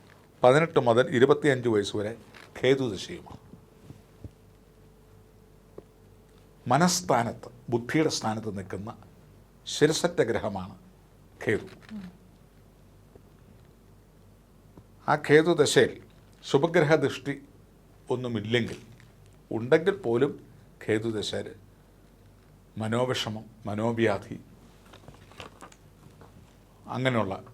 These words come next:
Speaker 1: കാര്യങ്ങൾ വന്നു ചേരുന്ന അവസ്ഥയും
Speaker 2: ഉം.
Speaker 1: അതുമായി ബന്ധപ്പെട്ട രോഗങ്ങളോ പ്രയാസങ്ങളോ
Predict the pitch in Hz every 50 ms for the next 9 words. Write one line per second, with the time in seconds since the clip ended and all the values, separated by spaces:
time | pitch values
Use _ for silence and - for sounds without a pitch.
0 | - - - 101 104 107 107 107 101 98 95 - - - - - - - - -
1 | - - _ _ - - - 113 113 117 123 117 107 107 101 98 101 104 104 110
2 | 113 113 123 120 120 - 117 110 131 - - 214 - - - - - - 139 147
3 | 151 135 123 127 127 113 113 120 117 127 120 - 104 - - 117 113 - - -
4 | - - - 113 107 113 120 135 147 139 147 139 135 131 127 135 151 - - -
5 | - - - - - _ - - - - - _ - - - - - 117 131 139
6 | 156 170 160 - 147 143 135 123 120 131 - -